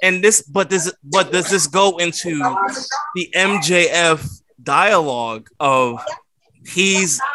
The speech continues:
he, he wasn't no, he was no showing stuff, and all of a sudden maybe he might be skipping town on A E W.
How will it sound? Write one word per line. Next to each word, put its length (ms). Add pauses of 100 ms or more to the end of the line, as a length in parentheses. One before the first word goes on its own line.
(140)
he, 320
he 300
wasn't 440
no, 260 (160)
he 80
was 180
no 200
showing 400
stuff, 420 (720)
and 560 (200)
all 160
of 80
a 40
sudden 360
maybe 480
he 320
might 400
be 580
skipping 460
town 480 (420)
on 240
A 60
E 220
W. 380